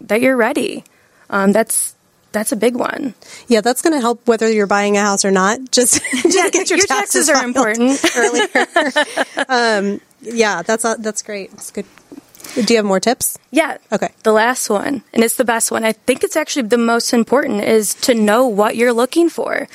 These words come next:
Speaker 1: Ask yourself those questions of who you wanna be, where you want to live. And the way you do that is go to open houses. Don't be afraid to do that. Check out the neighborhoods. Maybe go to the local grocery store,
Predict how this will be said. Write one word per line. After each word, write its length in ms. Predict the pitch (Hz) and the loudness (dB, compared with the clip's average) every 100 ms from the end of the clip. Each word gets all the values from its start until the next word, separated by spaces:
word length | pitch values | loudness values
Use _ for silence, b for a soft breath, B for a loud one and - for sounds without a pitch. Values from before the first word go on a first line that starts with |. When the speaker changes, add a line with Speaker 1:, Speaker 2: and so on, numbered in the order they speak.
| B B B | B B B
Speaker 1:
Ask 340 | - 254 320 - | -2 -2 -2 -2
yourself 460 | 349 - 294 277 | 0 2 0 0
those 180 | 285 285 | 0 0
questions 480 | - 320 - 311 254 | 0 -2 0 -2 0
of 140 | 254 | 0
who 80 | 240 | 2
you 240 | 240 247 | 4 4
wanna 240 | 254 254 247 | 4 2 2
be, 280 | 196 220 262 | 2 4 4
where 200 | 202 208 | 4 2
you 200 | 226 240 | 2 2
want 260 | 233 240 | 2 0
to 140 | - 233 | 0 0
live. 540 | 202 208 240 311 320 - B B B - | 2 4 4 2 -2 -14 B B B -2
And 400 | 233 226 233 220 | 2 4 4 4
the 80 | |
way 180 | 220 214 | 4 2
you 240 | 247 285 254 | 2 2 0
do 320 | - 214 330 | 2 2 4
that 400 | 302 294 294 - | 2 2 0 0
is 460 | 254 254 254 208 - B B B B B B B | 4 4 2 -2 -6 B B B B B B B
go 200 | 240 262 | 0 2
to 160 | 339 277 | 0 0
open 260 | 277 254 | 0 -2
houses. 520 | 233 208 202 - 214 175 | -2 -2 0 -2 -2 0
Don't 260 | 214 220 | 2 2
be 120 | 262 320 | 2 2
afraid 400 | 311 302 302 233 | 2 0 0 -2
to 120 | 269 | -2
do 300 | 196 226 320 | 0 0 2
that. 280 | 269 208 - | 0 -2 -6
Check 280 | - 262 311 | -6 -4 0
out 200 | 311 - | 0 2
the 100 | 302 | 0
neighborhoods. 800 | 240 208 202 180 190 - 190 | 2 2 0 0 0 0 0
Maybe 340 | 214 220 262 277 | 2 2 4 2
go 240 | - 220 | 2 2
to 100 | 269 | 4
the 120 | 285 302 | 4 4
local 320 | 285 285 285 | 4 2 0
grocery 520 | 254 285 277 - 294 | 2 2 2 0 2
store, 580 | 269 - 277 269 269 269 | 2 2 2 4 4 2